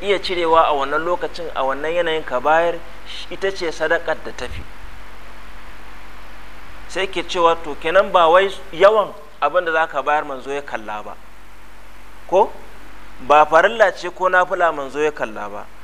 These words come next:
Kai da za ka cire ka bayar a san da ka fi jin zaƙin kuɗin ko dukiyar ko abin da za ka bayar ɗin, kuma ga ka lafiya lau, wanda dama mutum yana lafiya ya fi son ya ci ya more abin da yake da shi.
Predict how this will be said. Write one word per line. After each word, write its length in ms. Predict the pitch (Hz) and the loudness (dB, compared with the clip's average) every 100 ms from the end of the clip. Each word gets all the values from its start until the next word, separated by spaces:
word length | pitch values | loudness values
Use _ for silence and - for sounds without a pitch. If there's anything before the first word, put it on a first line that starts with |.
| - - - - | -14 -12 -10 2
Kai 220 | 233 254 | 6 8
da 120 | 214 | 8
za 180 | 185 196 | 8 6
ka 140 | 196 | 4
cire 320 | 170 185 170 151 | -8 -8 -8 -6
ka 160 | 127 | -4
bayar 260 | 127 139 135 | -2 -2 -2
a 80 | - | -6
san 300 | - 185 208 | -6 -8 -4
da 100 | 220 | -4
ka 160 | - 151 | -4 -8
fi 160 | - 156 | -8 -10
jin 220 | 175 139 | -8 -4
zaƙin 400 | 139 143 - 147 - | -4 -4 -6 -12 -6
kuɗin 240 | 156 165 - - - - - - - - - - | -6 -6 -8 -14 -12 -12 -12 -12 -12 -12 -12 -8
ko 140 | 151 160 | 0 0
dukiyar 500 | 165 175 - 151 110 - | 2 0 2 0 0 4
ko 80 | |
abin 260 | 180 151 165 | 6 6 4
da 60 | 143 | 4
za 160 | 147 | 2
ka 140 | 151 127 | 2 0
bayar 220 | 131 131 | 2 2
ɗin, 120 | 139 120 - - - - - | -2 -10 -10 -10 -10 -10 -8
kuma 220 | 175 202 | 4 6
ga 140 | 196 160 | 6 4
ka 160 | 180 | 2
lafiya 480 | 180 180 180 190 135 113 | 4 4 2 0 0 2
lau, 180 | 185 - - - - - - - - | 0 0 -10 -12 -12 -12 -12 -10 -8
wanda 140 | 123 151 | -6 4
dama 300 | 185 185 185 | 6 6 4
mutum 200 | 180 185 | 2 -2
yana 100 | 175 | 2
lafiya 420 | 160 180 185 185 160 - - 151 | 6 6 4 0 -2 -10 -10 2
ya 160 | 175 | 2
fi 140 | 180 180 | 2 -4
son 180 | 190 175 | -6 -6
ya 80 | 143 | -6
ci 160 | - | -4
ya 100 | 160 | -4
more 200 | 151 170 165 | -2 -2 -2
abin 300 | 117 139 139 | -4 -6 -6
da 60 | 120 | -8
yake 200 | 120 107 | -8 -10
da 80 | - | -12
shi. 120 | - | -12